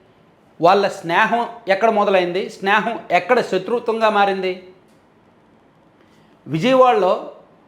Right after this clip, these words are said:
వంగవీటి రంగా గారు చరిత్ర ఏమిటి? So ఆయన ఎక్కడ ఎలా ఉద్భవించారు? ఏ విధంగా ఆయన అలా మారారు? అనంతపురం జిల్లాలో పరిటాల రవి గారి తండ్రి పరిటాల శ్రీరాములు గారు వృత్తాంతం ఏంటి? పరిటాల రవి గారు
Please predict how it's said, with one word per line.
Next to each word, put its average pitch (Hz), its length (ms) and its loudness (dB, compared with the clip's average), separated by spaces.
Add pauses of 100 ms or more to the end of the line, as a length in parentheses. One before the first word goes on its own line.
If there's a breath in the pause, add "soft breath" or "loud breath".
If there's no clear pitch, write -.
(120)
వంగవీటి 247 420 2 (100)
రంగా 226 260 4 (100)
గారు 180 200 0 (1040)
చరిత్ర 220 320 2
ఏమిటి? 214 240 -4 (1160)
So 190 80 -2 (160)
ఆయన 220 180 0 (160)
ఎక్కడ 226 180 -2 (220)
ఎలా 214 120 4 (120)
ఉద్భవించారు? 190 580 -4 (460)
ఏ 208 120 4
విధంగా 214 280 2
ఆయన 190 180 0
అలా 185 160 2
మారారు? 180 320 0 (880 soft breath)
అనంతపురం 233 480 2
జిల్లాలో 220 280 4 (240)
పరిటాల 226 460 4 (500)
రవి 196 240 2
గారి 214 240 6
తండ్రి 214 260 0 (120)
పరిటాల 214 420 2
శ్రీరాములు 214 480 0
గారు 196 200 2
వృత్తాంతం 196 480 -4
ఏంటి? 190 160 -6 (120)
పరిటాల 214 400 2
రవి 220 160 4
గారు 226 140 2